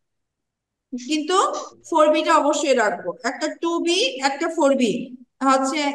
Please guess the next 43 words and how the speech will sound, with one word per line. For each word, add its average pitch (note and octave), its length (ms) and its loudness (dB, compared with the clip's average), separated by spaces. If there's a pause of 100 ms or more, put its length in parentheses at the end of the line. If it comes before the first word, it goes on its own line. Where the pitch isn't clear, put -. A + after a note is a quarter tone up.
(140)
এইচবি D4+ 320 -2 (120)
দরকার B3 320 2
নাই, G#3+ 100 -4 (120)
এইচবি C4+ 280 -4 (240)
অনেক D4+ 260 -4 (120)
hard, C#4+ 260 4 (480)
দাগ C4 160 4 (160)
ভালো C4+ 260 4
আসে C#4+ 200 2
না, D#4+ 140 -6
ড্রয়িং C4+ 220 0 (120)
দেখতে B3+ 200 -6 (100)
ভালো C4+ 220 -2
লাগে C4+ 160 -4
না, D4 80 -8
ওটা C#4 120 -4 (160)
করতে B3 220 -6
পারেন। G#3+ 140 -6 (100)
ওটা C4+ 140 -8 (100)
তখন D4 220 -6 (100)
ইউজ F4+ 180 -12 (120)
করবেন D4+ 320 -4 (600)
যখন D4 300 -4 (140)
color C#4+ 280 2 (100)
করব, C4+ 220 -6 (560)
পেন্সিলের C#4+ 540 -6
দাগটা C4 360 -4 (120)
দেখাটা C4+ 360 -2 (120)
মুখ্য C4 200 -8 (160)
বিষয় C4+ 280 -6
না, B3+ 140 -6
পেন্সিলের B3+ 480 -6
দাগ B3 120 0 (120)
থাকলো C4 280 -2
কি C#4 140 -8
না A#3+ 140 0
থাকলো C4 300 -6
দেখার A#3 280 -4
দরকার B3+ 300 -4
নেই, B3 100 -2 (360)
সেই D4+ 180 -4
সময় E4 200 -6
ওটা B3+ 120 -4